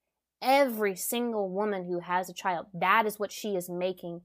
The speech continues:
evident to us. Even when she has a wonderful pregnancy and she loves being pregnant,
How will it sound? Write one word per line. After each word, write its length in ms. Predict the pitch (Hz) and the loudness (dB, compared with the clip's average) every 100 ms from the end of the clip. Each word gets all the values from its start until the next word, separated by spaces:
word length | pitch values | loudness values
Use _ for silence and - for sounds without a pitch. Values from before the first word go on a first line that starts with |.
| _ _ _ | _ _ _
evident 640 | 214 190 175 156 - - _ _ _ | -6 -4 -4 -10 -14 -20 _ _ _
to 100 | - | -8
us. 420 | 180 - - - - _ _ _ _ _ _ _ _ _ _ _ _ _ _ _ _ _ _ _ _ _ _ _ _ _ | -6 -6 -10 -16 -18 _ _ _ _ _ _ _ _ _ _ _ _ _ _ _ _ _ _ _ _ _ _ _ _ _
Even 360 | 254 285 294 285 | 0 0 2 0
when 140 | 262 | -2
she 180 | 254 247 | -4 -8
has 360 | 208 208 202 - | -8 -8 -6 -6
a 120 | 196 175 | -8 -8
wonderful 460 | 202 233 226 208 202 | -6 -4 -4 -6 -6
pregnancy 520 | - 196 185 175 180 | -6 -8 -8 -10 -10
and 100 | 175 | -10
she 160 | 175 180 | -8 -6
loves 300 | 180 185 180 | -2 -4 -6
being 260 | 180 147 | -10 -12
pregnant, 400 | 160 - 185 170 | -14 -10 -10 -12